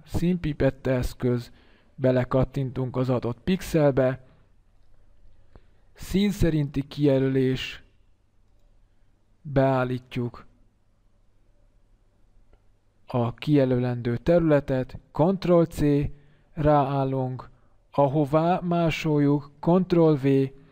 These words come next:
és a lebegő kijelölést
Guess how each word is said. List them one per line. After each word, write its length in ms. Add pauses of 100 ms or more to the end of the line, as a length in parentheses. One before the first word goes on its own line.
(400)
és 200
a 60
lebegő 520
kijelölést 920